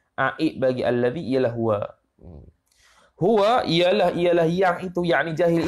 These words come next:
itu, khabar adamul ilmi, tiada ilmu,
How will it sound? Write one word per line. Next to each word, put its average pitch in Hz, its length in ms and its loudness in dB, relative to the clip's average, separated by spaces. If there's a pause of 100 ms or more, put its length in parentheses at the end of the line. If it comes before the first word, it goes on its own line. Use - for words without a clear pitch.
itu, 214 320 -2 (480)
khabar 120 640 -2
adamul 117 560 0
ilmi, 110 560 -6 (240)
tiada 131 480 0
ilmu, 107 480 -6